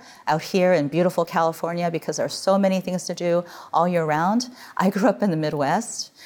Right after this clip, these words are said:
where the sun went down in October and it did not come up until April, and there was nothing to, to do in between except just keep warm. And that's when we did our community building, taking turns hosting potluck dinners. Out here,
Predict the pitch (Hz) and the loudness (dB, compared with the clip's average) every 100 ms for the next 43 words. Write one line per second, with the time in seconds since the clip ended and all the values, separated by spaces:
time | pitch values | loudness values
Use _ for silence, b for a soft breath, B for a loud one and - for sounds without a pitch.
0 | B 160 151 185 165 139 - 156 156 170 | B -2 -2 0 0 0 2 4 4 4
1 | 165 147 143 - 139 175 185 151 143 143 | 2 0 -2 -2 0 2 2 2 0 0
2 | 131 143 220 240 214 190 190 175 156 - | 0 4 2 2 0 2 2 0 -4 -4
3 | 123 170 202 214 214 214 151 139 139 139 | -2 -2 0 2 2 2 2 0 0 2
4 | 175 202 240 208 190 190 - - 185 170 | 2 2 2 2 0 -2 -4 -2 0 0
5 | 160 170 - 175 - - 156 - 160 - | 0 -4 -4 -6 -6 -4 -4 -4 -8 -10
6 | - - 214 135 - 58 - - _ _ | -8 -4 -2 -4 -8 -8 -10 -18 _ _
7 | _ _ _ _ _ - 165 165 165 165 | _ _ _ _ _ -4 2 2 0 -2
8 | 160 143 139 127 - 143 131 135 135 - | 0 0 0 -2 -2 -4 -2 -4 -6 -10
9 | 85 - B B B - 185 175 165 180 | -12 -14 B B B -2 -2 -2 -2 -2
10 | 170 170 B B - 175 165 160 151 165 | -2 -4 B B -2 -2 -2 -6 -4 -2
11 | - 147 - 127 - - - - _ _ | -2 -4 -8 -10 -10 -8 -10 -12 _ _
12 | _ - B B 165 170 220 202 190 | _ -20 B B -2 0 4 4 4